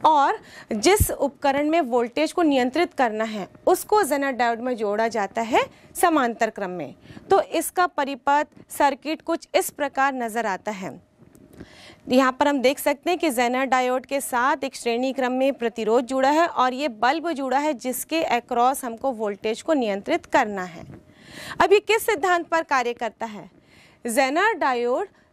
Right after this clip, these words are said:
का जो भंजन वोल्टेज होता है उसी, अ, उतना ही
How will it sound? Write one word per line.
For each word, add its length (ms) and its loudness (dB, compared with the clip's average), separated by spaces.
का 120 2
जो 160 -2
भंजन 540 -2
वोल्टेज 580 -2
होता 360 -2
है 260 -6
उसी, 480 6
अ, 240 2
उतना 400 2
ही 320 -6